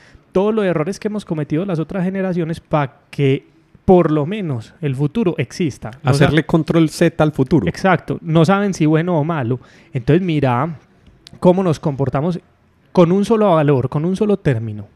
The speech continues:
Speaker 1: que es el futuro, de maneras tan distintas.
Speaker 2: En las diferentes generaciones.
Speaker 1: Exacto. Entonces, el abordaje narrativo pa' contar una oferta de valor es definitivamente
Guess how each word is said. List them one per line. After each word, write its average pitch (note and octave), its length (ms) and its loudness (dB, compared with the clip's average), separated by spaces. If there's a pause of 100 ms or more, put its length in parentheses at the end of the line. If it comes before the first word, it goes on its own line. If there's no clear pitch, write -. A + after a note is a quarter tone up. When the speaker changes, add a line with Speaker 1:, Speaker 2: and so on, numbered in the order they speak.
(160)
Speaker 1:
que C#3+ 80 -2
es B2+ 60 2
el D#3+ 100 0
futuro, A#2 460 -4 (500)
de C3 140 -4
maneras C3+ 460 -4
tan C#3 240 -4
distintas. B2 760 -8 (560)
Speaker 2:
En A2+ 120 -8
las G2+ 120 -4
diferentes F#2+ 480 -6
generaciones. G#2 480 -4
Speaker 1:
Exacto. - 400 -6
Entonces, B2 560 -6 (460)
el C#3+ 180 2
abordaje B2 1120 -2 (200)
narrativo C3 1040 -2 (540)
pa' B2 160 0
contar A#2+ 460 -6
una D#3 140 -4
oferta D#3 420 -2
de C#3+ 60 0
valor A#2+ 640 0 (1120)
es B2 300 -2
definitivamente D3+ 1160 -6